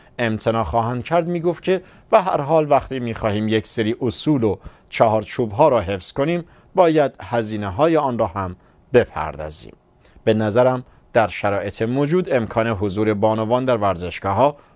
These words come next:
وجود ندارد. به هر حال پیش نیازهایی در این زمینه هست که در حال حاضر به زعم این نمایندهٔ مجلس در ورزشگاه‌های ما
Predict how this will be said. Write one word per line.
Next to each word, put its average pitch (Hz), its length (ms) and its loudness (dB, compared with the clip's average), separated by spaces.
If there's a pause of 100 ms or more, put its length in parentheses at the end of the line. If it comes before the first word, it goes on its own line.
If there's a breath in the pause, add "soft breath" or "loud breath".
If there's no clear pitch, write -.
(120)
وجود 95 540 -4
ندارد. 117 760 -2
به 101 80 -2
هر 101 160 0
حال 113 260 2 (300 soft breath)
پیش - 300 -6
نیازهایی 147 800 0
در 139 120 2
این 113 160 -2
زمینه 104 420 -2
هست 113 260 -4
که 156 160 2 (340 soft breath)
در 98 200 2
حال 139 380 2
حاضر 127 580 2
به 123 140 -2
زعم 98 320 -2
این 160 440 -2
نمایندهٔ 127 600 2
مجلس 117 520 0 (340 soft breath)
در 143 280 4
ورزشگاه‌های 90 1040 -4
ما 92 320 -8